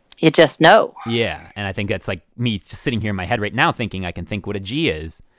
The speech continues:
Speaker 2: whereas for someone who
Speaker 1: Yep.
Speaker 2: doesn't have perfect pitch, that'd be like, "Wow." But
Speaker 1: Yeah, I, I can't really pi-, picture what a, what a, the note, the G,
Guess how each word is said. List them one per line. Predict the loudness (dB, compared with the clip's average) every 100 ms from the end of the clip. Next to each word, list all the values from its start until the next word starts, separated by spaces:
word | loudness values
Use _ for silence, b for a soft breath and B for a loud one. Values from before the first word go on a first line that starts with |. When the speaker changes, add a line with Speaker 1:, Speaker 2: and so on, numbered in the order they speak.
| _ _
Speaker 2:
whereas | -8 -8
for | -8 -8
someone | -4 2
who | 4
Speaker 1:
Yep. | 4
Speaker 2:
doesn't | 0
have | -4 -4
perfect | -6 -4
pitch, | -6 -4
that'd | -10 -8
be |
like, | -10 -12 -16 _ _ _ _ 0
"Wow." | 2 0 0
But | 6
Speaker 1:
Yeah, | 8 8
I, | 6 2 2
I | 2
can't | 2 0 2
really | 2 2 0 -6
pi-, | -10 _ -4
picture | -4 0 -2
what | 4 6 6
a, | 2 -2 _ _ _ _ _ _ _ _
what | 0 0
a, | 0 _ -8
the | -6
note, | -2 -2 -2
the | -8
G, | -10